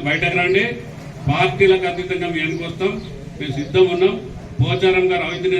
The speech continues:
అవినీతినంతా ఈ నియోజకవర్గంలో బయటపెట్టడానికి మేము సిద్ధం ఉన్నాం. మీరు సిద్ధం ఉన్నారని చెప్పి అడుగుతూ, అడుగుతున్నాం. అంతేకాకుండా ఇవాళ హౌసింగ్, హౌసింగ్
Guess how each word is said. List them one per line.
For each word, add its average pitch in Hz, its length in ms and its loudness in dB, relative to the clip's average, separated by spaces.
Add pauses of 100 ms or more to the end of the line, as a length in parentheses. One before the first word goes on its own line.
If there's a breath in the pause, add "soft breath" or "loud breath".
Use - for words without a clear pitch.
(160)
అవినీతినంతా 185 680 2 (460)
ఈ 151 120 -4
నియోజకవర్గంలో 165 600 -6
బయటపెట్టడానికి 156 480 -4
మేము 135 140 -2
సిద్ధం 151 240 -4
ఉన్నాం. 160 240 0
మీరు 139 200 -2
సిద్ధం 147 260 -2
ఉన్నారని 151 320 -2
చెప్పి - 200 -6
అడుగుతూ, 123 340 -4
అడుగుతున్నాం. 120 460 -4 (2750)
అంతేకాకుండా 185 720 4 (600)
ఇవాళ 156 260 -4
హౌసింగ్, 170 400 -6 (120)
హౌసింగ్ 170 360 -6